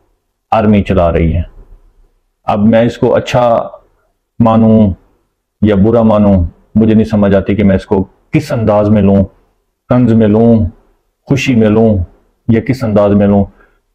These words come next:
हम तो ये भी नहीं, अब, अब तो हम ये भी नहीं समझ पा रहे कि हम इन चीज़ों को किस अंदाज में लें, खुशी में लें, तंज में लें या किस हवाले से लें और क्या जवाब दें, खुशी इस-, का इजहार करके जवाब दें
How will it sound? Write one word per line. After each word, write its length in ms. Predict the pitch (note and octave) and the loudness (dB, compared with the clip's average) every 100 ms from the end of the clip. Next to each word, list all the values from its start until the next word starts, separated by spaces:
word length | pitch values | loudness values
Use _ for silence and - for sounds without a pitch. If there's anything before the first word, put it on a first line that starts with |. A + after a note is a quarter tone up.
| _ A2 | _ -2
हम 120 | A2 | 0
तो 100 | A#2 | 0
ये 120 | A#2 | 0
भी 120 | A#2 | 0
नहीं, 120 | A#2 | 0
अब, 680 | A2+ A2 - A2+ F#2 F#2+ - - | 0 0 -2 -2 -2 -2 -4 -4
अब 180 | C3 C#3 | -4 -2
तो 60 | |
हम 140 | C#3 C3 | 0 0
ये 120 | D3 | 0
भी 120 | F3+ | 0
नहीं 80 | E3+ | 0
समझ 280 | C#3 B2+ A2+ | -2 -2 -2
पा 160 | A#2 | -2
रहे 140 | A#2 A2+ | 0 0
कि 80 | A#2+ | 0
हम 180 | A#2+ B2 | 2 2
इन 80 | |
चीज़ों 320 | B2 A#2+ A#2 A2 | 0 0 0 0
को 260 | G#2+ G#2+ G#2+ _ _ _ - | -2 -2 -6 _ _ _ -4
किस 180 | E3 E3 | -4 -2
अंदाज 340 | A#2+ G#2 G2 | -2 0 2
में 120 | G#2 G2 | 2 2
लें, 120 | G2+ | 0
खुशी 280 | C3+ B2 B2+ | -2 -2 0
में 140 | A2 | 0
लें, 340 | G2+ A2 G#2+ F2 _ _ - | 2 0 0 -4 _ _ -4
तंज 240 | B2 A#2+ G#2 | 0 0 0
में 140 | G#2 | 0
लें 180 | G#2+ A2 | 2 2
या 140 | G#2+ | 0
किस 260 | G#2 C3 - | -2 -4 -4
हवाले 280 | G#2 G2+ G2 | -2 0 -2
से 140 | A2 | -2
लें 260 | G#2+ G#2+ G#2 _ _ - | 0 0 -2 _ _ -2
और 380 | B2 A#2 A2+ - | 0 0 -2 -2
क्या 140 | - | -2
जवाब 420 | A2 A#2 A2 G#2+ G#2 | 0 0 0 2 0
दें, 160 | A2+ | 0
खुशी 360 | - C3 - C3 | -2 -4 -2 -2
इस-, 340 | - A2 - | 0 -4 -2
का 100 | A2+ | -2
इजहार 340 | A#2 G#2+ G#2+ G#2 | 0 0 0 0
करके 260 | A2 G2+ | 0 0
जवाब 340 | G#2 G#2 G#2 G2+ | 0 2 0 0
दें 240 | A2 A2+ | 0 -2